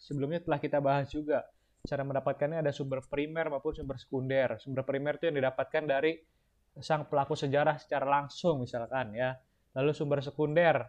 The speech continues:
didapatkan dari, em, kata-kata atau pembicaraan orang lain, itu sumber sekunder.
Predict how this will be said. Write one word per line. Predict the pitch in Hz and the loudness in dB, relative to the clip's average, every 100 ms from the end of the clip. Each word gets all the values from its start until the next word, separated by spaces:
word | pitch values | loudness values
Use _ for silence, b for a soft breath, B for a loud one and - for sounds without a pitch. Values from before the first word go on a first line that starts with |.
| _ _ | _ _
didapatkan | - 135 143 143 160 | -2 0 2 0 0
dari, | 151 139 160 160 - _ | 2 4 2 2 -6 _
em, | 135 135 139 135 139 - _ _ _ _ _ _ _ - _ - | -4 -2 -4 -6 -8 -14 _ _ _ _ _ _ _ -20 _ -6
kata-kata | 147 143 147 143 139 165 156 | -2 0 0 0 2 2 2
atau | 151 147 - _ _ _ _ _ _ _ | 0 -2 -4 _ _ _ _ _ _ _
pembicaraan | - 139 135 135 143 151 160 151 | -2 0 0 2 2 2 0 0
orang | 143 143 | 0 0
lain, | 143 156 165 120 | 2 4 2 0
itu | 143 | -10
sumber | 143 135 | -10 -10
sekunder. | 123 - 139 135 139 | -10 -8 -6 0 0